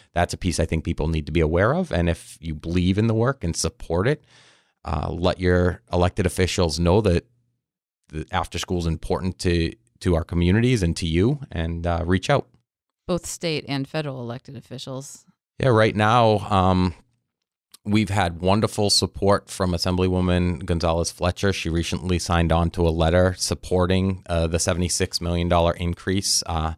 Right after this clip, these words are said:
Speaker 1: in past years, uh, Senator Hueso and, um, Rocky Chavez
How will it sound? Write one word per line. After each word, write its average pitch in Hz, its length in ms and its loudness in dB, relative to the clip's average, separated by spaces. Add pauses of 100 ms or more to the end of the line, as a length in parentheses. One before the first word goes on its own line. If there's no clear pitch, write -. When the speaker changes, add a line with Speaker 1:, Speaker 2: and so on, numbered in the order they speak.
(400)
Speaker 1:
in 85 180 0
past - 540 -2
years, 101 640 0
uh, 80 160 -4
Senator 85 420 -2
Hueso 87 640 2 (400)
and, 80 500 0
um, 78 420 -4 (120)
Rocky 82 240 -6
Chavez 85 880 2